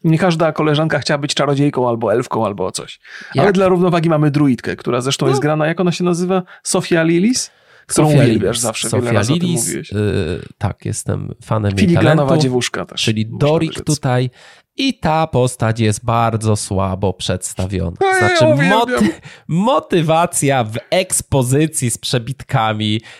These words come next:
Speaker 2: i to takie sztampowe, na odwal się.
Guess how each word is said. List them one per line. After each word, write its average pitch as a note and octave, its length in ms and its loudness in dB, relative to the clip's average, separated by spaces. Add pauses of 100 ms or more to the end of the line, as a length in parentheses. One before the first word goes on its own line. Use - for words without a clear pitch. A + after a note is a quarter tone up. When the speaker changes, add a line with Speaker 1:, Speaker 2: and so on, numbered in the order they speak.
Speaker 2:
i A3 100 -2
to G3+ 120 0
takie F#3 280 -2
sztampowe, A#2 1200 0
na D#3 440 0
odwal G#2+ 560 0
się. G2+ 440 0